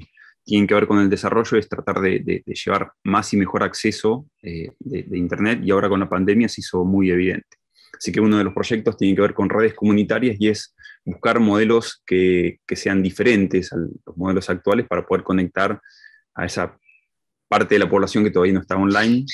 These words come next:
eh, casi la mitad de la gente todavía no tiene servicio de Internet, y especialmente en nuestra región es necesario buscar, eh, otras formas, porque a veces el mercado no llega a cubrir todas las necesidades.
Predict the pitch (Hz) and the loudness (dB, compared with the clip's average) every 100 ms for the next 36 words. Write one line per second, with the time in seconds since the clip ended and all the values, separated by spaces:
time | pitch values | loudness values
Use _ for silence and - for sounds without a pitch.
0 | - 90 - 92 92 90 104 110 101 - | -6 -4 -4 -2 -2 0 2 2 2 0
1 | 113 - - 98 98 101 101 95 104 - | 0 0 0 0 0 0 -2 -2 -2 0
2 | 104 101 110 131 - - - - - - | -2 0 0 -2 -4 -8 -8 -6 -8 -2
3 | - 156 165 - - 113 120 131 123 120 | 2 2 2 -2 -4 -2 4 4 4 2
4 | 107 107 104 127 127 107 98 - 113 110 | 0 -4 -2 0 2 2 0 2 2 2
5 | 101 110 110 - _ _ _ _ 98 98 | 2 2 2 -2 _ _ _ _ 2 4
6 | 104 104 - 143 123 113 123 98 87 92 | 2 0 4 6 6 2 0 -4 -2 0
7 | 92 - 95 92 - 92 85 98 101 95 | 0 -2 -4 -2 -2 -2 0 2 2 2
8 | - 95 92 90 87 92 90 - 90 85 | 0 0 0 0 -2 -2 -2 -2 -2 -4
9 | 87 85 - 85 - - | -8 -10 -6 -6 -6 -12